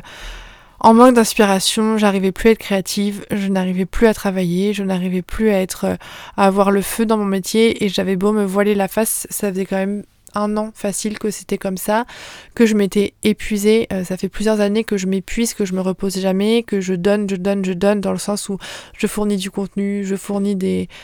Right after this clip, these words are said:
des podcasts, des articles, des trucs sur Instagram, et cetera. Mais moi, de mon côté, je me remplis jamais, c'est-à-dire que je vide mon cerveau sur papier, mais,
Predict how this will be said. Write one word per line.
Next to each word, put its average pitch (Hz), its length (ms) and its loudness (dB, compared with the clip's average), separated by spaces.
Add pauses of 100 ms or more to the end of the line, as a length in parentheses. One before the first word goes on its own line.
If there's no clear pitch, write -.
(120)
des 202 80 -2
podcasts, - 600 -2
des 196 160 0
articles, 196 560 -8
des 190 520 -2
trucs - 180 -12
sur 202 140 -4
Instagram, 202 460 -2
et 190 40 -4
cetera. 196 380 -2
Mais 240 100 0
moi, 208 180 2
de 233 80 -4
mon 208 80 -2
côté, 208 280 -2
je 220 100 -4
me 202 80 0
remplis 190 340 -4
jamais, 202 220 0
c'est-à-dire 196 400 -4
que 202 120 -4
je 175 100 -8
vide 202 140 -4
mon 208 120 -6
cerveau 202 380 -2
sur 196 180 -4
papier, 226 400 0 (500)
mais, 214 440 0